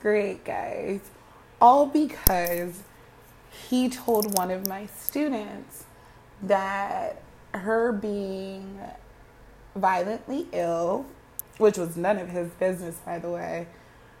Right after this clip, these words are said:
was disgusting and she needed to go somewhere with all of that. Mind you, my student could barely walk, and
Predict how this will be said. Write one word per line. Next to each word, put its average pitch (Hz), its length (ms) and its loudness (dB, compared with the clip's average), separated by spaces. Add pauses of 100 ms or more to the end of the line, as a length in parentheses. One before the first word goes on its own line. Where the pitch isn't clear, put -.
(680)
was 202 220 8
disgusting 185 960 0
and 170 440 -4
she 196 120 -6
needed 185 220 0
to 170 60 0
go 165 240 0
somewhere 160 300 -6
with 160 160 -6
all 160 180 -6
of - 120 -8
that. - 360 -6
Mind 226 340 2
you, 214 120 -4
my 196 140 -4
student 185 380 -8
could 170 200 -12
barely - 380 -8
walk, 220 680 4
and 170 200 -8